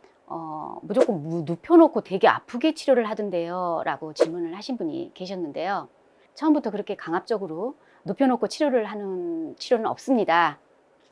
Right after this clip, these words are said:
빙의는, 어, 치료해야 되는, 어, 병입니다. 일단 편안하게,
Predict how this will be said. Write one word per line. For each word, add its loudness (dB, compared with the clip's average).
빙의는, 6
어, 0
치료해야 8
되는, 4
어, -6
병입니다. 6
일단 -10
편안하게, 0